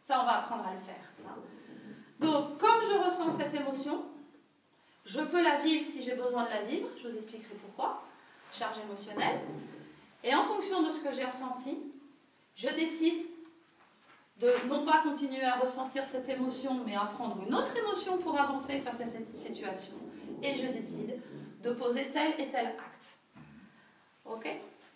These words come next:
Donc, là, il n'y a plus de débordement émotionnel et il y a de la, de la rationalisation. Je reconnais l'émotion, flux féminin,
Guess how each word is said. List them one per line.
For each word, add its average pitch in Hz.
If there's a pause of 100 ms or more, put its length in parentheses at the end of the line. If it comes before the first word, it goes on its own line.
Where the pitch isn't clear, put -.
Donc, 233 (680)
là, 269
il 302
n'y 233
a -
plus -
de 427
débordement 277
émotionnel 240 (100)
et 240
il 233
y 233
a 233
de 233
la, 233
de 220
la 226
rationalisation. 247 (1900)
Je 220
reconnais 403
l'émotion, 311
flux 349
féminin, 349